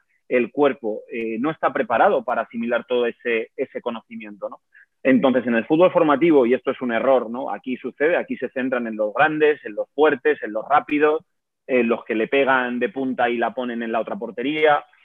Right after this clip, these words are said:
Y luego, ¿qué ocurre? Que, eh, hay un filtro cuando pasan del fútbol formativo al fútbol juvenil,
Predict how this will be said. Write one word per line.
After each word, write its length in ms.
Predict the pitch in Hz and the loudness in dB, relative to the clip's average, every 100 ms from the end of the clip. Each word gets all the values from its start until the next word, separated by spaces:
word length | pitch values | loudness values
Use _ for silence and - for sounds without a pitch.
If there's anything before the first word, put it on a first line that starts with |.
| _ _ _ _ - | _ _ _ _ -4
Y 320 | 170 131 120 | 0 2 4
luego, 280 | 127 135 131 | 4 4 2
¿qué 100 | 139 | -2
ocurre? 440 | 147 156 120 104 | 0 -2 -2 -4
Que, 380 | 120 117 113 - | -4 -4 -4 -8
eh, 320 | 123 110 113 | -6 -4 -4
hay 180 | 143 139 | 0 0
un 160 | 139 120 | 0 -2
filtro 440 | 165 160 117 113 | 0 0 0 -4
cuando 360 | 104 113 113 107 | -2 -2 -2 0
pasan 380 | 143 147 120 113 | 0 0 -2 -6
del 160 | 107 | -8
fútbol 280 | - 131 131 | -6 -2 -2
formativo 540 | - 123 120 151 139 | -2 -6 -2 0 0
al 100 | 107 | -2
fútbol 260 | - 117 117 | -4 -4 -4
juvenil, 540 | - 120 131 175 190 | -2 -2 0 0 -2